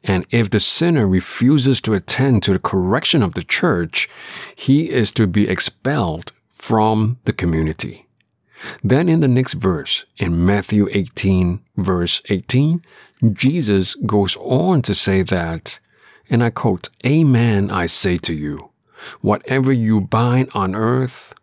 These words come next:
shall be bound in heaven, and whatever you loose on earth shall be loosed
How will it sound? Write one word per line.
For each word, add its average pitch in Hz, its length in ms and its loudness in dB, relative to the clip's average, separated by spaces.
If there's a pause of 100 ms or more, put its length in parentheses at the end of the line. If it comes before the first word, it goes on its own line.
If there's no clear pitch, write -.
shall 90 200 -2
be 85 120 0
bound 98 600 -2
in 98 120 0
heaven, 78 460 -4 (520)
and 95 220 2
whatever 95 320 2
you 95 240 4
loose 117 460 4
on 135 260 -2
earth 170 420 -6 (320)
shall 127 360 2
be 117 180 4
loosed 85 560 0